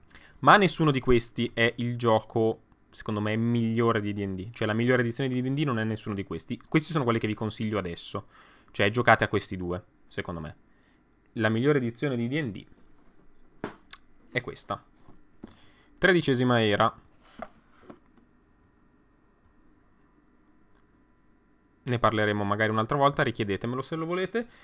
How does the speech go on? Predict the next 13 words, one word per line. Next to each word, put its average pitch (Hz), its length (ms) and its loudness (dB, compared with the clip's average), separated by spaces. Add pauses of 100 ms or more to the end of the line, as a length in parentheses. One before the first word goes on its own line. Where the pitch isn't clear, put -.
(100)
Secondo 135 260 0
me 143 80 6
questo 135 260 2
è 117 180 4
il 110 120 2
miglior 120 520 6
D 117 100 0
venti 113 380 0
system 107 480 -4
mai 101 260 0
fatto, - 460 2
incredibile, 107 500 -2
bellissimo. 101 720 -4